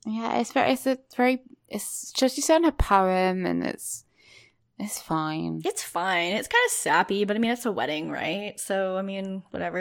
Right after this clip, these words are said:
Speaker 2: It's, it's fine. It's better than I was expecting. I was expecting it to be <laughs> really bad, to be honest. <laughs> But
Speaker 1: Yeah, I didn't have high <laughs> hopes.
Speaker 2: Yeah, so it's better than I
Speaker 1: Uh,
Speaker 2: expected, but,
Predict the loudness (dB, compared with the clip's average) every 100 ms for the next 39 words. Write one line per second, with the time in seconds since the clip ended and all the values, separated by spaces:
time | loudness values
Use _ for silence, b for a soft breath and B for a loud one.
0 | -4 -2 -2 -4 -6 -6 -2 0 0 -2
1 | -6 B B B B 6 8 10 10 8
2 | 6 4 4 4 0 4 4 4 4 4
3 | 4 2 0 -4 -2 6 6 8 8 8
4 | 8 8 10 12 10 10 6 4 -6 -6
5 | -8 -10 -6 2 2 2 0 4 6 6
6 | 6 4 4 2 4 4 4 0 -2 -4
7 | -6 -8 -8 -8 -2 2 2 2 0 4
8 | 8 10 10 10 8 6 2 2 2 0
9 | 0 0 -2 2 4 4 0